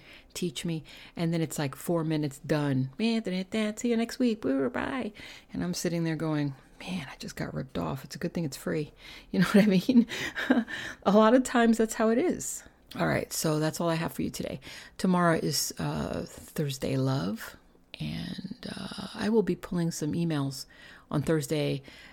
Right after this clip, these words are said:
and I'm telling you this ahead of time because I already pulled one, and it was just freaking, <laughs> I can't even believe it. So I'm just warning you. I was, I cannot wait to do this one. If you have any ideas for me, or if you want me to talk about anything, just let me know.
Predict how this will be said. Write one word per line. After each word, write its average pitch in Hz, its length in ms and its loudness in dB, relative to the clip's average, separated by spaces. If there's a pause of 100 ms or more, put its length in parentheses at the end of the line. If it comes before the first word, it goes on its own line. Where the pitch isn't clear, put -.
and 156 140 -2
I'm 151 120 0
telling 170 280 0
you 151 80 2
this 143 180 -2
ahead 151 200 -2
of 139 40 -6
time 139 220 -4
because 139 220 -6
I 143 60 -2
already 135 200 -4
pulled - 300 -2
one, - 180 -6
and - 100 -8
it - 80 -12
was - 140 -12
just - 220 -2
freaking, - 480 -12
<laughs> - 100 -14
I - 240 -8
can't - 300 -8
even - 220 -8
believe - 300 -8
it. - 160 -8 (400)
So 170 280 6
I'm 180 140 6
just 165 140 -2
warning 151 340 4
you. 135 120 6
I 135 120 4
was, 147 460 -2
I - 80 2
cannot 147 380 2
wait 139 200 2
to 131 60 -6
do 139 160 0
this 147 220 -4
one. - 160 -4 (340)
If - 280 4
you 262 100 12
have 233 400 2
any 214 220 6
ideas 196 340 2
for 190 140 -2
me, 180 260 2
or 165 80 2
if - 160 -6
you 160 80 -2
want 156 240 -2 (540)
me 151 240 2
to 139 120 -4
talk 131 280 -4
about 131 200 0
anything, 123 360 0
just 135 200 -8
let - 120 -10
me 127 100 0
know. - 240 -4